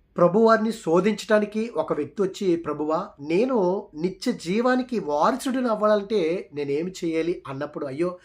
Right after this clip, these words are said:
నీకు తెలీదా? ధర్మశాస్త్రం ఉన్నటువంటి ఆజ్ఞలు నువ్వు పాటించాలి కదా, నీ పూర్ణ హృదయంతోను, ఇదిగో నీ పూర్ణ శక్తితోను, నీ పూర్ణ ఆత్మతోను, పూర్ణ వివేక-, వివేకముతోను ఆయన నువ్వు సేవించాలి కదా, అని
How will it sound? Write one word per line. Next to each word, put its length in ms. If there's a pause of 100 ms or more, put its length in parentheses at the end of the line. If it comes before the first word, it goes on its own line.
(220)
నీకు 220
తెలీదా? 440 (360)
ధర్మశాస్త్రం 760
ఉన్నటువంటి 520 (640)
ఆజ్ఞలు 440
నువ్వు 160
పాటించాలి 560
కదా, 300 (240)
నీ 100
పూర్ణ 420
హృదయంతోను, 800 (380)
ఇదిగో 240
నీ 120
పూర్ణ 320
శక్తితోను, 580
నీ 120
పూర్ణ 360 (120)
ఆత్మతోను, 580
పూర్ణ 360
వివేక-, 640
వివేకముతోను 1120 (560)
ఆయన 240
నువ్వు 200
సేవించాలి 640
కదా, 300 (220)
అని 580